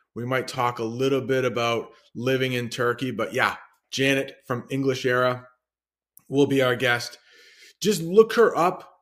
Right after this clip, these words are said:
English Era, English E R A, on any of the social medias. She is, uh, she's quite large, especially on, what,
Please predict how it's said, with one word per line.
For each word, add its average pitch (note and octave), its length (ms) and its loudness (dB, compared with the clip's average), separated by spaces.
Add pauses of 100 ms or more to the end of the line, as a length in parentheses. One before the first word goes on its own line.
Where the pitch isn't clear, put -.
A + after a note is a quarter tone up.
(120)
English D#3 500 0
Era, D3 520 -2 (200)
English C3+ 360 -2 (120)
E C3+ 240 -4
R B2 260 -2
A, C3 340 -2 (800)
on C3 200 -6
any F3+ 260 2
of C3+ 120 -4
the B2+ 80 -6
social A#2+ 360 -2
medias. A2 480 -2 (560)
She C#3 260 2
is, A#2+ 140 2
uh, G#2+ 300 2 (160)
she's - 180 -12
quite - 320 -8
large, D#3+ 520 -4 (520)
especially C#3+ 560 0
on, B2+ 520 0
what, E2 120 -14